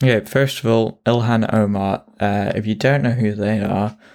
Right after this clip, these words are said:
they're a congresswoman who's been under a lot of fire just for being a Muslim. 'Cause America's right likes to do that and, like, claim that she's un-American and whatever.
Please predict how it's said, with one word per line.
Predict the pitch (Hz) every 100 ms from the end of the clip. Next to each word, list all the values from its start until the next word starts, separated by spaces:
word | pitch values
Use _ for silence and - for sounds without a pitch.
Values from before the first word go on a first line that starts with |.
| - - _ _ _
they're | - 110 107 107 104 - -
a | - 98 92 95 -
congresswoman | - 120 113 110 - 107 104 104 101 101 - - _ - - _ _ - - -
who's | 104 104 101 - - - - -
been | 120
under | 120 120 117
a |
lot | 110 95
of |
fire | - 104 101
just | 95 98
for | - 98
being | 98 98 98 95
a | 98
Muslim. | 98 98 - 101 101 _ - - - - - - _ _ - _ _ _ -
'Cause | 101 113 98 - _ _
America's | - 107 110 117 139
right | 143 151 139
likes | 110 101 -
to | 131
do | 127 123
that | 110 101 -
and, | 101 101
like, | 104 -
claim | - 101 98
that | 101 -
she's | - 101 -
un-American | 101 98 101 104 101 101 - 98
and | 95 98
whatever. | 95 131 98 101 98